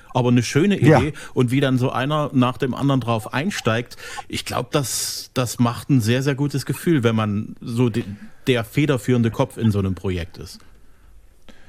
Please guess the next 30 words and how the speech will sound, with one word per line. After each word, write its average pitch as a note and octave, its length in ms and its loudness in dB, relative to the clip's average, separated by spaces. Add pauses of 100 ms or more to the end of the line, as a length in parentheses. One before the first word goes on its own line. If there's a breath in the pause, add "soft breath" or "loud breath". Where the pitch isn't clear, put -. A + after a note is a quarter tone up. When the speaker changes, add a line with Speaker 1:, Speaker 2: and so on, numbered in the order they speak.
(400 soft breath)
Speaker 2:
Ja, F#2 540 4 (240)
ähm, F#2+ 260 4 (100)
das G2+ 300 0
ist G2+ 420 -4
natürlich B2 380 4
ein G#2 60 4
super G2 260 0
Gefühl F#2+ 360 0
und F#2+ 160 0
das F#2 140 0
ist - 300 -6
einfach A2+ 480 0 (380 loud breath)
alleine G#2 500 4
auch G2+ 160 0
schon A#2 200 0
so G#2+ 120 2
ein G#2 80 4
leicht G2 260 0
schizophrenes A2 720 0
Gefühl, F2+ 360 -4
weil F2+ 200 2
man F2 320 0 (1300)
Dinge, A#2+ 220 2
die A2 100 2
man G2 200 6
nur G#2+ 140 4
in A2+ 80 2
seinem F#2 220 2
Kopf - 340 -4
hatte, C#3 360 2